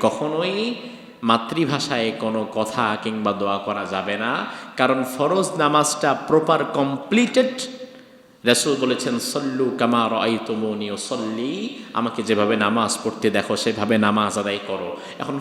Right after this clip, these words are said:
ফরজ নামাজের শুরু থেকে শেষ পর্যন্ত সবটুকুন এটা কমপ্লিটেড, লকড, এর ভেতরে কোনো কিছু ঢুকানো যাবে না, আবার এখান থেকে কোনো কিছু বেরও করা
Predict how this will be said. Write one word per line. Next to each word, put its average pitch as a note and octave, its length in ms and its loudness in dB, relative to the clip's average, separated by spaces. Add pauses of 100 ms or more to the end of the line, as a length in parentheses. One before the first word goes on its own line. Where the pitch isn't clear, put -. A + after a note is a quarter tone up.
ফরজ E3+ 260 2 (100)
নামাজের D#3 400 4
শুরু D3+ 280 0
থেকে D3 300 0
শেষ - 340 2
পর্যন্ত C#3+ 760 2 (280)
সবটুকুন B3 920 2
এটা D#3 180 4
কমপ্লিটেড, E3+ 680 2 (120)
লকড, C#3+ 460 4 (340)
এর B2+ 160 8
ভেতরে C3+ 360 2
কোনো B2+ 240 0
কিছু A#2+ 360 0
ঢুকানো D3+ 340 0
যাবে D3 260 0
না, G3 140 0 (240)
আবার B2+ 260 4
এখান C3+ 240 2
থেকে B2+ 260 6
কোনো B2+ 220 4
কিছু A#2+ 260 4
বেরও A#2 320 4
করা D3 300 6